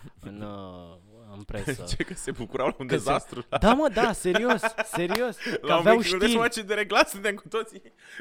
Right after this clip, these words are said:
Speaker 1: Că aveau știri, adică în anii
Speaker 2: Da, da.
Speaker 1: două mii, din ce văzusem la,
Speaker 2: Mhm.
Speaker 1: la omul ăla, știi? Dar e cumva firesc.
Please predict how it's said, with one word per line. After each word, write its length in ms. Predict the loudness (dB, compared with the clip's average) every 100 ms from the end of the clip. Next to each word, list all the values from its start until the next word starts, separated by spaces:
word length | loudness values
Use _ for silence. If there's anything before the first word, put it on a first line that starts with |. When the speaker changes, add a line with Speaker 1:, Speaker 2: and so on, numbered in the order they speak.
| -18
Speaker 1:
Că 100 | -10
aveau 280 | -6 -2 -2
știri, 480 | -4 -8 -8 -8 -10 _ _
adică 420 | -20 -20 -16 -14
în 120 | -12 -10
anii 440 | -10 -10 -12 -6
Speaker 2:
Da, 100 | -4
da. 80 | -2
Speaker 1:
două 260 | -4 -6
mii, 400 | -6 -8 -10 -14 -20 _ -20 -20 -20
din 180 | -20
ce 420 | -16 -12 -12 -12 -12
văzusem 520 | -14 -14 -16 -14 -12
la, 420 | -8 -8 -8 -10 -14
Speaker 2:
Mhm. 640 | -20 _ _ _ _ -18
Speaker 1:
la 240 | -14 -12 -10
omul 300 | -12 -12 -12
ăla, 180 | -12
știi? 320 | -16 -18 -18 -18 _ -20 -20
Dar 420 | -12 -6 -4 -6 -12 -18 -18 -18 -20 -20 -20 _ _ -20 -12
e 200 | -8 -6 -8 -12
cumva 420 | -10 -4 -2 -2
firesc. 640 | -2 -2 0 -2 -4